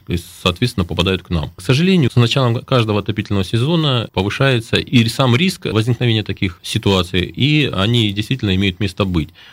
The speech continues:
Вот с начала две тысячи восемнадцатого года в крае пр-, произошел, э, двадцать один несчастный случай. К сожалению, есть и погибшие люди. Это в количестве восьми человек, и сорок три человека пострадали.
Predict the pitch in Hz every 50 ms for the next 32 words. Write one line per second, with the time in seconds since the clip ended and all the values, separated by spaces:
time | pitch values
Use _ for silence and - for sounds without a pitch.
0 | - _ - 110 113 - - - - 127 123 - 139 135 131 120 123 - 131 -
1 | 131 127 123 - 135 123 - 143 143 147 151 175 175 135 104 90 87 90 90 92
2 | 92 87 - - 131 143 135 120 - - 104 - 117 107 104 107 107 - - 110
3 | 104 101 92 98 92 90 92 107 127 127 - 120 123 123 113 - - 110 - -
4 | 101 90 - - 87 78 - - - - - - - - - - - - - -
5 | - 117 110 131 147 143 135 123 117 113 113 107 104 101 95 95 113 120 - -
6 | - 113 104 101 101 92 87 85 - 107 110 110 98 - - 101 90 85 85 85
7 | 78 78 76 - _ - 101 90 87 101 98 95 95 92 92 92 95 - - 110
8 | 104 - - - - 107 104 104 - - 107 95 - 107 101 92 87 85 82 -
9 | 101 110 107 - - 147 143 127 - 120 110 - - 107 107 - - - - 87
10 | - 92 90 85 82 78 76 69 -